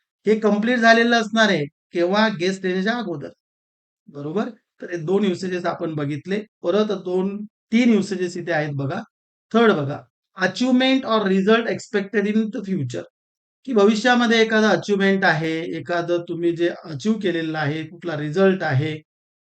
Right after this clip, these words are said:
ते सांगण्यासाठी एक्सपेक्टेड रिझल्ट म्हणजे येणारा की याचा आउटकम हे येऊ शकतो,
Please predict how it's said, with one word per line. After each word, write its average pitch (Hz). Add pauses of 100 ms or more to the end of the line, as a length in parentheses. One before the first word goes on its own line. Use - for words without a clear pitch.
(120)
ते 226 (640)
सांगण्यासाठी 185
एक्सपेक्टेड 220
रिझल्ट 135
म्हणजे 180 (800)
येणारा 202 (160)
की 196
याचा 196
आउटकम 180
हे 170
येऊ 175
शकतो, 139